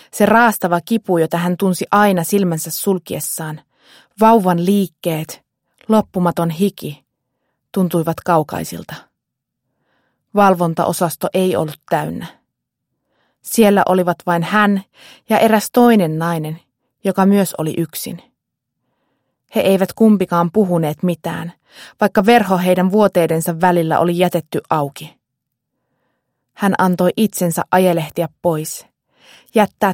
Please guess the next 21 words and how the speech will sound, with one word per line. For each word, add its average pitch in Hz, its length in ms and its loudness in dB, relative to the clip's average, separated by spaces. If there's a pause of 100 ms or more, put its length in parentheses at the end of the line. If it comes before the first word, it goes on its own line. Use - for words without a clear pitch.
(100)
tuskallisen 180 720 0
nykyhetken 175 680 -2 (360)
ja 196 80 -2
palata 202 480 2
ajassa 202 440 2
taaksepäin 170 760 -2 (280)
iltaan, 165 640 -2 (400)
jona 185 180 4
hän 175 320 0
oli 175 180 0
maannut 170 460 0
aviomiehensä 160 760 -2
syleilyssä, 165 800 -4 (560)
ja 196 80 -2
heidän 180 280 4
seuranaan 175 580 2
oli 170 220 0
ollut 170 280 -4
ainoastaan 160 680 -2
ilo. 147 200 -10 (1400)
Iltaan, 165 680 -4